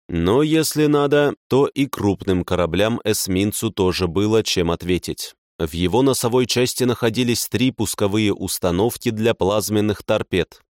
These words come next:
Оружие это неторопливое, сгустки плазмы летели медленно,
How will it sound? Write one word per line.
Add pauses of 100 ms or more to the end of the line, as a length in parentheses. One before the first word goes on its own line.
(180)
Оружие
это
неторопливое, (180)
сгустки
плазмы
летели
медленно,